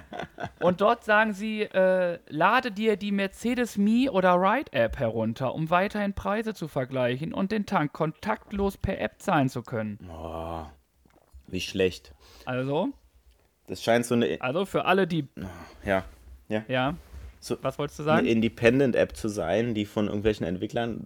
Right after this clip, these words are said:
Speaker 2: gut gemacht wurde und die wahrscheinlich nicht weiter fortgeführt werden kann. Ja. Schade.
Speaker 1: Ja.
Speaker 2: Ja.
Speaker 1: Deswegen, äh, das habe ich nur gelesen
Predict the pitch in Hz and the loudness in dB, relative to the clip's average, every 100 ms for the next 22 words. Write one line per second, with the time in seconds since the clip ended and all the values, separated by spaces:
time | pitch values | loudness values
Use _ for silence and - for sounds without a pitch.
0 | - 113 127 110 117 - 135 135 120 104 | -8 -6 0 6 6 6 4 6 6 4
1 | 101 - 107 110 107 - 90 95 98 98 | 0 2 2 2 -2 0 2 4 4 2
2 | - - - _ _ _ - 131 95 - | -4 -20 -20 _ _ _ -2 0 0 -2
3 | 87 90 85 - 82 85 - _ 90 92 | 2 2 0 -6 -8 -8 -16 _ -4 -2
4 | 127 _ _ _ _ _ _ _ _ _ | -4 _ _ _ _ _ _ _ _ _
5 | _ _ _ _ 107 113 87 - _ 175 | _ _ _ _ -2 -2 -2 -10 _ -2
6 | 117 - - _ _ _ _ _ _ _ | -2 -4 -20 _ _ _ _ _ _ _
7 | - 101 - _ 131 - 147 151 170 175 | -10 -10 -10 _ -6 0 2 4 2 2
8 | 156 156 156 143 - - - 165 170 165 | 2 2 2 -2 -8 -20 -8 -4 -2 -2
9 | 160 147 139 139 151 165 226 | -4 -4 -2 -2 -2 -2 -4